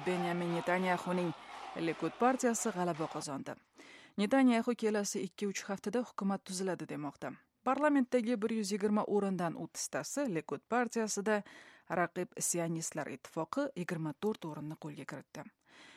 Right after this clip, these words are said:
Benyamin Netanyahu kichik partiyalar bilan koaliti-, koalitsiya tuzishni va shu tariqa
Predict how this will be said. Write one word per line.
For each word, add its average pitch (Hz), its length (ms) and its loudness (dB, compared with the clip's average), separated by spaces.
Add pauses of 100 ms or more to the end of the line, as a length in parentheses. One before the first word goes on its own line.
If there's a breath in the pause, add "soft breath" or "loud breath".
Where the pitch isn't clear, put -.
(280 loud breath)
Benyamin 240 400 8
Netanyahu 240 560 4
kichik - 340 -6
partiyalar 220 500 0
bilan 202 200 0
koaliti-, 208 560 0 (180)
koalitsiya 214 400 0
tuzishni 226 580 2
va 185 120 2
shu 196 180 -4
tariqa 196 480 0